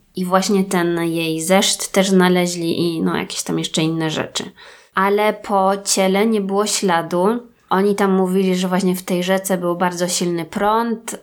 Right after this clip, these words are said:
więc musieli wymyślić coś innego, więc postanowili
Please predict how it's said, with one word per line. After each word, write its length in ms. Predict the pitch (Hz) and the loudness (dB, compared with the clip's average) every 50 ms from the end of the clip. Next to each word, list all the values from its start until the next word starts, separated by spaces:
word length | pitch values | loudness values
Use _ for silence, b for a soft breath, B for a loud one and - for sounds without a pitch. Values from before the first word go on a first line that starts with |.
| _ _ _ _ _ - | _ _ _ _ _ -6
więc 320 | 190 190 196 202 196 202 | -2 0 2 2 2 2
musieli 420 | 196 185 190 - - 190 180 185 180 | 2 0 0 2 0 0 2 0 0
wymyślić 500 | 170 170 170 170 175 - 196 185 - - | -2 -2 -4 -4 -4 -4 -4 -6 -6 -4
coś 200 | 180 185 - 190 | -4 -4 -2 -2
innego, 560 | 180 175 170 165 160 160 180 180 208 247 240 B B B B B | -2 -2 -2 -2 -2 -2 0 0 0 0 -2 B B B B B
więc 220 | B 226 240 233 - | B 0 0 0 -2
postanowili 1200 | - - - - - 190 180 180 180 180 175 180 185 185 180 180 185 185 185 190 196 196 - | -2 -4 -4 0 0 2 2 2 2 0 -2 0 0 0 0 2 2 2 2 2 0 -2 -6